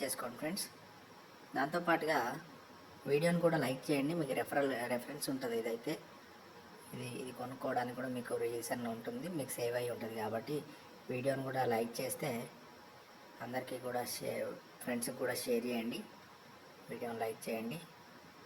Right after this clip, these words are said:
థర్టీ త్రీ థౌజండ్ కిలోమీటర్లు అయితే తిరిగింది ఇది ఇప్పటిదాకా. మీకు ఫ్రీ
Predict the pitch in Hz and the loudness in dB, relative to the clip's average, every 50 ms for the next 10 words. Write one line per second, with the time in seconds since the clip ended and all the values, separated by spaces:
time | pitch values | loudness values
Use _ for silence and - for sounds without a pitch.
0 | - - - - 151 147 170 165 - 139 - - - 156 147 143 143 139 - - | -18 -10 -2 -2 -2 2 2 2 2 2 -2 2 2 4 4 4 2 0 0 0
1 | 135 135 139 131 - 135 123 123 127 - - - - 127 120 123 123 120 117 117 | 0 2 2 0 0 0 0 0 0 -2 -6 0 0 0 2 2 0 0 0 -2
2 | 113 113 - - - - - 247 - - - - - 170 233 254 - - - - | -2 -2 -4 -6 -6 -4 -6 0 2 2 0 2 0 0 0 0 -2 -6 -16 -18
3 | - - - - - - - - - - - - - - - - - - 269 262 | -18 -18 -18 -18 -18 -18 -18 -18 -18 -18 -16 -16 -16 -16 -16 -16 -8 -4 -4 -2
4 | 262 - - 151 151 | -2 -2 0 2 2